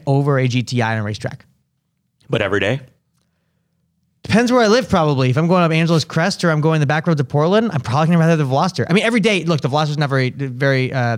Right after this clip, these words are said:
Speaker 1: uh, well suited for a guy with kids. G T I is.
Speaker 2: Yep.
Speaker 1: So, so that's different, right? But if I was single, Veloster N's a better driving car.
Speaker 2: Yeah, but here's the story: is, is that they're at their heels. I think
Speaker 1: The
Speaker 2: that's,
Speaker 1: fact that,
Speaker 2: that's
Speaker 1: yeah,
Speaker 2: what
Speaker 1: the
Speaker 2: the
Speaker 1: stories
Speaker 2: story
Speaker 1: we're
Speaker 2: is.
Speaker 1: talking about in the same conversation.
Speaker 2: Exactly. That's where the story is: is that they're at their heels.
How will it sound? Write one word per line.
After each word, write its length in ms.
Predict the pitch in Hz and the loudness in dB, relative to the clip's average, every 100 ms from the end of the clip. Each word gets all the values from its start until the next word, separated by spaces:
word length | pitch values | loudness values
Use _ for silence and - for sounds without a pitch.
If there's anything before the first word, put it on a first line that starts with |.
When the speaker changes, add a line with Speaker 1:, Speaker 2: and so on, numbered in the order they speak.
| 104 | -6
Speaker 1:
uh, 260 | - 120 107 | -8 -8 -6
well 240 | 131 127 123 | -2 -2 -2
suited 380 | - 143 117 | -2 -4 -4
for 120 | - 127 | -2 0
a 40 | |
guy 120 | 120 | 0
with 160 | 117 - | -4 -4
kids. 240 | 139 107 | -4 -4
G 100 | 110 117 | -6 -10
T 200 | - 110 | -6 -6
I 120 | 98 | -6
is. 200 | 107 - - | -12 -18 -6
Speaker 2:
Yep. 220 | 82 - | -4 -4
Speaker 1:
So, 240 | - 151 143 | -2 -2 -2
so 200 | - 147 | -2 0
that's 160 | 147 | 0
different, 340 | - 139 113 113 | -2 -6 -6 -6
right? 160 | 123 | -4
But 80 | 127 | -2
if 80 | 139 | 0
I 80 | 220 | 0
was 100 | 185 | 0
single, 420 | 156 165 254 262 - - _ _ - | 0 2 0 -2 -10 -20 _ _ -10
Veloster 360 | 135 208 - 202 | -4 -4 -2 0
N's 160 | 254 | 2
a 20 | 165 | 2
better 160 | 196 | 2
driving 240 | 196 196 185 | 2 2 2
car. 240 | 233 254 | 0 0
Speaker 2:
Yeah, 80 | 156 | 0
but 60 | 175 | 2
here's 220 | 233 - | 2 0
the 100 | 147 | -4
story: 480 | - - 180 151 113 | -4 2 4 4 2
is, 440 | 107 104 98 - - | 0 0 -2 -8 -4
is 160 | 98 | -2
that 160 | 101 92 | -2 0
they're 160 | 92 | 0
at 120 | 82 87 | 0 -2
their 100 | 80 | -8
heels. 460 | 82 76 - - _ _ | -6 -6 -8 -12 _ _
I 60 | - | -2
think 220 | 185 123 | 0 0
Speaker 1:
The 60 | 131 | 0
Speaker 2:
that's, 140 | - | 0
Speaker 1:
fact 180 | 320 - | -2 0
that, 60 | 190 | 2
Speaker 2:
that's 140 | 226 | 4
Speaker 1:
yeah, 40 | 277 | 4
Speaker 2:
what 80 | |
Speaker 1:
the 60 | 175 | 2
Speaker 2:
the 60 | - | 2
Speaker 1:
stories 180 | 359 320 | 4 2
Speaker 2:
story 80 | |
Speaker 1:
we're 40 | - | 2
Speaker 2:
is. 60 | |
Speaker 1:
talking 160 | 247 294 | 0 2
about 120 | 269 | 2
in 60 | 226 | 2
the 60 | |
same 220 | 208 294 233 | 2 0 0
conversation. 380 | 254 226 302 214 | 0 0 0 0
Speaker 2:
Exactly. 340 | 151 - - - | 0 -4 -8 -4
That's 240 | 139 170 | -4 -2
where 140 | 185 170 | -2 0
the 100 | 156 | -2
story 300 | 143 127 120 | 0 2 0
is: 120 | 92 | -4
is 100 | 87 | -6
that 120 | 87 | -4
they're 120 | 85 | -2
at 180 | 117 151 | -2 -2
their 100 | 147 | -2
heels. 340 | 107 98 98 | 0 0 0